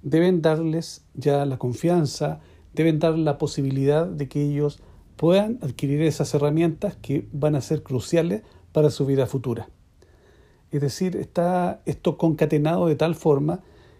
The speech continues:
que uno tiene que tener esa conciencia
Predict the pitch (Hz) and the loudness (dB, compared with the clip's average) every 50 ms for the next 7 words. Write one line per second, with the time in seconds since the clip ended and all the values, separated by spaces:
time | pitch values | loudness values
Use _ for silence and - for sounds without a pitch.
0 | _ _ - - - 147 143 143 147 139 135 135 135 131 127 123 127 113 - _ | _ _ -14 -4 0 2 4 4 6 4 4 4 2 2 0 -2 -2 -6 -10 _
1 | _ - 170 156 151 160 156 156 147 143 156 131 143 143 143 151 147 123 147 127 | _ 2 2 2 4 2 2 0 2 0 2 2 2 2 2 2 2 2 0 0
2 | - 123 117 107 - 165 143 127 117 - - 160 196 202 | 0 -2 -2 0 2 2 2 2 2 -2 -2 -4 -6 -6